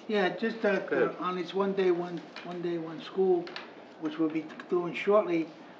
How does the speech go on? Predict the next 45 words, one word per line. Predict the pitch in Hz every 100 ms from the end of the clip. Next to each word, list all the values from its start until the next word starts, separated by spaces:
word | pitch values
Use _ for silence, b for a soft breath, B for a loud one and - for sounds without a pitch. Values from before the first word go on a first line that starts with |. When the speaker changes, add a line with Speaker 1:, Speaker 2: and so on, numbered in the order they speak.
| -
Speaker 1:
I'm | 180
really | 202 185
happy | 190 190
to | 151
say | - 196 180
that | 170
we're | 170 175
gonna | 196
be | 190
doing | 190 185
a | 165
very | 175 185 170
joint | - 180 175 175
effort | 180 - 156 - - B B B -
of | 139
doing | 175 170 170
all | 170
the | 156
cooking | - 190 185 160
by | 151
both | 151 165 160
the | 156
Knights | 170 170 165
of | -
Columbus | 175 170 160 156 - B B -
from | 156
East | 202 208 -
Hanover | 196 185 180 175 170 - -
and | 160 160
Whippany. | 151 147 117 - - - - - -
So | 135 131 127 -
it'll | 156 143
be | 151
good | 165 180 -
to |
see | - 165
both | 151 160 156 -
groups | 151 151 147
together. | 127 127 110 - - - - - -
Speaker 2:
Good, | 180 156 - - - - -
very | 143 120
good. | 98 - -
Speaker 1:
That's | 160 -
it. | 139
Speaker 2:
Uh, | 147 147 151